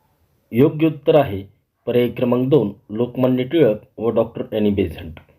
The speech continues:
प्रश्न क्रमांक पंचवीस, भारताला टप्प्याटप्प्याने स्वशासनाचे अधिकार आणि जबाबदार राज्यपद्धती देण्यात येईल,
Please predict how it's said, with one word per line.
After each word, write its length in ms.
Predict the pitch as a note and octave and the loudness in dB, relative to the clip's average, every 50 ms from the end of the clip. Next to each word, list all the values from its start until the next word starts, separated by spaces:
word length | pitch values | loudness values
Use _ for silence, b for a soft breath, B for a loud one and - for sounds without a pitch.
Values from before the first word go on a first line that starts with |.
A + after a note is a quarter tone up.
| _ _ _ _ _ _ _ _ _ _ _ _ _ _ _ _ _ _ _ _ _ _ _ _ _ _ _ _ _ | _ _ _ _ _ _ _ _ _ _ _ _ _ _ _ _ _ _ _ _ _ _ _ _ _ _ _ _ _
प्रश्न 300 | - D3 D3+ - - D#3+ | -2 0 0 2 2 0
क्रमांक 360 | D3 - A#2 G#2+ A2+ A#2+ C3 | 0 0 -2 0 0 0 -2
पंचवीस, 640 | C3 - - B2+ A#2 G2+ - - F#2 F2+ E2 E2 - _ _ _ _ _ _ _ _ _ _ | -4 -6 -6 -4 -4 -4 -4 -6 -10 -10 -12 -12 -16 _ _ _ _ _ _ _ _ _ _
भारताला 500 | G2+ G#2 A#2+ C#3 C#3+ C3+ - E3 D#3+ E3+ | -6 -2 0 0 0 2 0 0 0 0
टप्प्याटप्प्याने 1000 | E3 E3 - C#3+ C3 - - - E3 D#3+ D#3+ E3+ - - - F3 E3 C#3+ G#2+ G2+ G#2 - _ _ _ _ _ _ - - | 0 -4 -6 -10 -10 -8 -4 -2 -2 0 0 -2 -4 0 0 0 2 2 0 -2 -4 -8 _ _ _ _ _ _ -10 -2
स्वशासनाचे 760 | E3 F3+ F3 D#3+ - D3 C#3 - - C#3 C3+ C3+ C3+ C#3+ B2+ - | 2 2 2 4 2 0 0 0 0 -2 -2 0 -2 -4 -2 0
अधिकार 440 | C#3 D3 D#3 D3 C#3+ A#2 G2+ F#2+ F#2+ - _ _ - | 0 0 0 0 -2 -2 -4 -4 -4 -10 _ _ -8
आणि 200 | A#2 B2 C3+ C3 | -2 0 0 0
जबाबदार 520 | B2+ C3 C3 C#3 D3 C#3+ D3 C3+ D#3 D3+ | 2 2 4 4 2 2 2 2 2 2
राज्यपद्धती 840 | C#3 B2+ A#2 A2 - - C3 - - - - - C3+ C3 C3 C#3 C3+ | 4 2 -2 -2 -2 -4 -6 -6 -4 -6 -6 -4 -4 -4 -2 -2 -4
देण्यात 420 | B2+ B2 A#2+ A#2 B2 A#2+ - - | -2 0 0 0 0 -2 0 0
येईल, 260 | D3+ C3 G#2+ G2 G2 | 0 0 0 0 -6